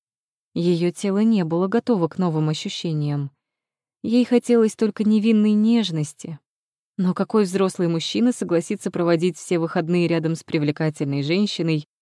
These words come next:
без возможности получить самый заветный приз? Было заметно, что он испытывал сильное желание, с которым рано или поздно не смог бы справиться. Синичка решила для себя так. Лучше самой дозировать сближение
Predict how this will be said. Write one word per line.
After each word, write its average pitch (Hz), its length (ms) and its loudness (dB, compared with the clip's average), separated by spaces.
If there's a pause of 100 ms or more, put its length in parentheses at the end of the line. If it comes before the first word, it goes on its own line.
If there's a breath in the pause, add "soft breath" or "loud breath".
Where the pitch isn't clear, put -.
(140)
без 156 160 -2
возможности 151 640 -2
получить 156 500 -4
самый 160 320 -2
заветный 180 500 -2
приз? 180 460 -4 (960)
Было 233 300 6
заметно, 254 560 4
что - 180 -4
он 185 140 0
испытывал 208 480 -2
сильное 202 480 -2
желание, 165 720 0 (420 soft breath)
с - 100 -20
которым 165 360 0
рано 160 280 2
или 160 120 0
поздно 208 320 0
не 190 160 2
смог 226 320 2
бы 156 100 -4
справиться. 156 680 -6 (920)
Синичка 190 600 -2
решила 202 420 0
для 165 160 -4
себя - 260 -6
так. - 460 -8 (580)
Лучше 190 300 -4
самой 226 340 2
дозировать 170 520 0
сближение 214 720 0